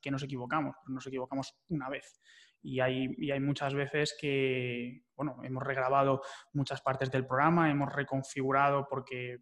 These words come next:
porque, bueno, todo se puede mejorar, no todo lo que hemos hecho se ha quedado así como tal y vamos cada vez no solo añadiendo contenido nuevo, sino, sino también poniendo otros recursos a,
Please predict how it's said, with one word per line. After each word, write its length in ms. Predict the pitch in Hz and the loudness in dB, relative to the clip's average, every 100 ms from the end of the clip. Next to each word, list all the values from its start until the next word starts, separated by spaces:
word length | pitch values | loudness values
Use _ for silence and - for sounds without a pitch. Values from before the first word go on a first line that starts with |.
| _ | _
porque, 180 | 135 123 | -12 -4
bueno, 260 | 151 160 - | -2 -2 -2
todo 160 | 143 | -2
se 120 | 139 | 0
puede 200 | 135 139 | -2 0
mejorar, 420 | 131 127 131 160 135 | 0 -2 0 0 2
no 280 | 131 135 - | 0 0 0
todo 420 | 139 139 135 135 - _ | 0 2 2 0 -8 _
lo 220 | 139 135 | 0 0
que 100 | 139 | 0
hemos 300 | 139 135 131 | 2 2 0
hecho 260 | 143 - 139 | -4 -4 -8
se 100 | 139 | -6
ha 40 | |
quedado 320 | 135 135 135 131 | -2 0 0 -2
así 420 | - - 147 139 | -4 -8 -8 -8
como 260 | 135 123 | -8 -8
tal 200 | 123 151 | -4 -2
y 60 | 147 | 0
vamos 280 | 131 131 - | 0 -2 -4
cada 260 | - 139 | -2 0
vez 220 | 135 143 - - - _ - | 2 0 -4 -20 -20 _ -4
no 80 | |
solo 300 | 139 139 139 | 2 2 2
añadiendo 400 | 139 139 139 139 | -4 -2 0 0
contenido 400 | 135 135 135 135 | 2 4 6 8
nuevo, 400 | 135 165 180 175 | 8 10 10 8
sino, 300 | 170 139 131 - | 6 0 -2 -8
sino 280 | - 135 | -10 -8
también 420 | 127 131 139 143 135 | -4 -2 0 0 -2
poniendo 300 | 135 135 139 | 0 2 4
otros 300 | 151 147 135 | 4 2 0
recursos 540 | 127 185 196 - - | 0 0 -2 -4 -4
a, 500 | 139 131 131 131 135 | 0 4 4 4 0